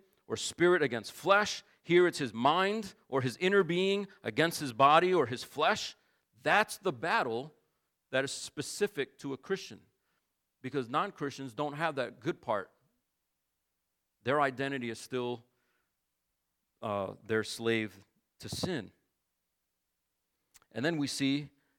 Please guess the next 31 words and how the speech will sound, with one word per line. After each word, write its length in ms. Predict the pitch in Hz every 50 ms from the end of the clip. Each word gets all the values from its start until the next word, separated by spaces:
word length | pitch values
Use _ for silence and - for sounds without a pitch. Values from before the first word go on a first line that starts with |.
| _ _ _ -
in 140 | 120 117
Galatians 440 | 110 95 113 135 151 143 - 147 123
chapter 320 | - - 139 131 - 131 117
five, 420 | - - 139 156 151 143 139 131
you 60 | 143
don't 80 | 151 147
have 120 | 139 135
to 80 | - 131
turn 200 | - - 151 151
there, 140 | 143 135 127
we'll 80 | 127
just 160 | 127 131 -
put 120 | - 156 151
it 60 | 143
up 140 | 143 135 -
here 100 | 131 123
real 160 | 127 143 143
quick. 320 | 131 - - 160 143 -
I 60 | 127 147
just 160 | 160 151 -
want 160 | 147 147 139
this 140 | 147 139 -
to 100 | - 151
encourage 400 | 151 143 - 185 208 233 185 123
you. 120 | 110 101 -
Paul, 340 | - - 143 170 196 214 - - - _ _
when 120 | - 127 117
Paul 280 | - - 180 196 202
writes 260 | 180 190 196 190 -
the 120 | - - 156
Galatians, 640 | 127 131 143 175 240 240 - 165 147 147 160 -